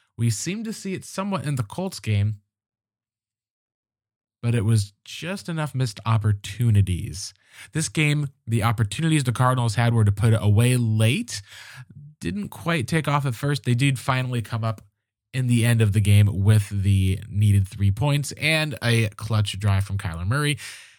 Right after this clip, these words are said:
But really, I think this game started in a very different fashion. And you can talk about how comfortable Matt Prater looked, having his normal holder back, having his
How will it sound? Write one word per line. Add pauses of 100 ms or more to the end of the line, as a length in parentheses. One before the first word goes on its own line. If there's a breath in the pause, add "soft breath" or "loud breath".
(220 loud breath)
But
really,
I
think
this
game
started
in
a
very
different
fashion.
And
you
can
talk
about
how (320)
comfortable
Matt
Prater
looked,
having
his
normal
holder
back,
having (300 loud breath)
his